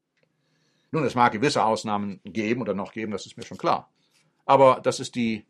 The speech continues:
Mehrzahl dessen, wovon ich hier ausgehe. Aber diese Frau, die brachte ihre Familie mit. Blieb aber nicht allzu lange da, hat nichts als Unfrieden gestiftet, wurde dann höflich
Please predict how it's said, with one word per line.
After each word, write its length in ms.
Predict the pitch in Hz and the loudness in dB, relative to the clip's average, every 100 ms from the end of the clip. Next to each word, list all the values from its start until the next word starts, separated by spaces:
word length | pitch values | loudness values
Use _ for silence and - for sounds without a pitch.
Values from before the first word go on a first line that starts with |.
| _ | _
Mehrzahl 340 | 135 147 - 110 | 0 0 0 -4
dessen, 400 | 113 - 113 - | -4 -6 -16 -16
wovon 240 | - 110 98 | -16 -14 -14
ich 80 | |
hier 140 | - - | -10 -8
ausgehe. 420 | 160 - 98 - _ - | -8 -10 -12 -14 _ -6
Aber 120 | - 170 | 2 4
diese 160 | 240 | 4
Frau, 240 | 196 165 190 | 4 6 6
die 80 | |
brachte 280 | 180 165 160 | 4 0 0
ihre 160 | 165 170 | -2 -2
Familie 400 | 170 165 147 107 | -2 -2 -2 -4
mit. 420 | 85 - - - _ _ _ _ _ _ _ _ _ _ _ _ _ | -10 -18 -20 -20 _ _ _ _ _ _ _ _ _ _ _ _ _
Blieb 180 | 170 220 | 4 6
aber 100 | 202 | 6
nicht 160 | 185 208 | 6 6
allzu 240 | 185 175 | 6 6
lange 260 | 160 156 139 | 4 6 6
da, 300 | 151 165 190 | 8 8 6
hat 120 | 170 | 2
nichts 180 | 160 156 | -2 -4
als 120 | 131 | 0
Unfrieden 520 | 175 160 - 123 117 | 0 0 0 -2 -2
gestiftet, 720 | 110 - 117 - - - - | -4 2 2 2 -4 -6 -6
wurde 220 | - 143 139 | 0 0 4
dann 260 | 135 139 | 4 4
höflich 580 | 131 151 143 135 - - | 0 -2 -4 -6 -8 -18